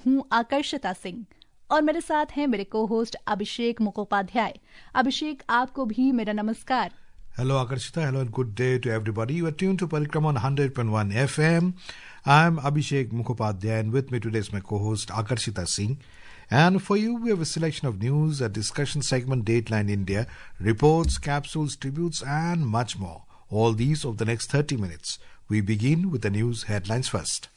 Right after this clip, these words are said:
Speaker 1: प्रधानमंत्री नरेंद्र मोदी ने कहा, एनडीए सरकार कनेक्टिविटी, विज्ञान, नवाचार और स्वास्थ्य सेवा में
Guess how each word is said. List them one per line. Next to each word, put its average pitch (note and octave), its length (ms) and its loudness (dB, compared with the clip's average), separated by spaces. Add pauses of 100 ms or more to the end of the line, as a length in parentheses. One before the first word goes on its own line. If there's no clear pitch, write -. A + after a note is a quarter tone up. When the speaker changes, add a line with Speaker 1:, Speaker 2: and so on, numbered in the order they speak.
(500)
Speaker 1:
प्रधानमंत्री C4 840 2
नरेंद्र G#3 500 -2
मोदी A3 320 0
ने A#3+ 100 0
कहा, A#3 420 0 (260)
एनडीए C4 400 2
सरकार A#3+ 600 2
कनेक्टिविटी, A#3+ 760 -2
विज्ञान, G#3+ 720 2
नवाचार A3 600 0
और A3 220 -2
स्वास्थ्य A3 540 -2
सेवा A#3 360 0
में A#3 180 2